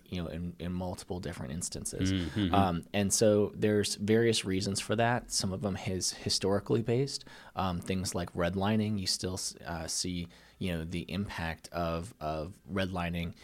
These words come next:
Speaker 1: you know, which happened decades ago. But, um, when we're talking about access to, uh, to capital in terms of, of wealth creation over time, that's something that is definitely an issue. Um, under an investment in communities is also something that is also,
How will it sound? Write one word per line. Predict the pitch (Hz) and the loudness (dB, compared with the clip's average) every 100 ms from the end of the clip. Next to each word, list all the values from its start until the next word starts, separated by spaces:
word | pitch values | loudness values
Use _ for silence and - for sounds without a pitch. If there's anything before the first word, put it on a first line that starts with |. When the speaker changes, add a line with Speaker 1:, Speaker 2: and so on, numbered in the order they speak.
| - | -10
Speaker 1:
you | - | -4
know, | |
which | 87 - | -2 -2
happened | 87 87 104 | -2 -4 0
decades | 117 - 90 85 | 0 0 -4 -2
ago. | 80 80 82 | -4 -4 -4
But, | 82 80 - - - - | -2 -2 -4 -18 -20 -8
um, | 82 85 | -4 -2
when | 90 | -4
we're | |
talking | - 98 92 | -4 -4 -2
about | 85 - | -4 -2
access | 82 - 90 82 - | -4 -2 -2 -2 0
to, | - 82 82 80 - | 0 0 -2 -4 -4
uh, | 71 - | -8 -6
to | - | -8
capital | - - - 117 120 139 - - - 107 | -4 -4 -2 0 0 -4 -12 -20 -12 -6
in | 92 | -6
terms | - 90 87 90 | -4 -4 -4 -4
of, | 85 85 | -6 -6
of | 85 92 87 | -6 -4 -2
wealth | 82 - | -2 -2
creation | - 98 92 - 101 | 0 2 2 2 0
over | 101 | -2
time, | 98 107 107 | -2 0 0
that's | 98 90 - | -2 -4 -6
something | 87 85 | -6 -4
that | 87 85 - - | -2 -4 -6 -8
is | 82 - | -6 -4
definitely | 82 - 87 87 | -6 -6 -6 -4
an | |
issue. | 87 87 82 85 85 - - - | -2 -2 -2 -4 -6 -16 -20 -10
Um, | - 92 85 78 - - - - 104 | -2 0 0 -2 -8 -10 -12 -6 0
under | 107 110 107 104 101 - | 2 4 4 2 0 -4
an | 95 90 | -6 -6
investment | - 95 95 87 - - 104 | -2 -2 0 0 -2 -2 -4
in | - 90 87 | -4 -6 -4
communities | 87 82 85 107 117 | -4 -2 -2 -2 -2
is | 78 | -2
also | 82 87 101 | -2 -2 -2
something | 92 98 92 87 | -2 -4 -6 -6
that | 87 - | -6 -6
is | - 90 - | -6 -6 -4
also, | 85 - 92 85 | -4 -4 -4 -4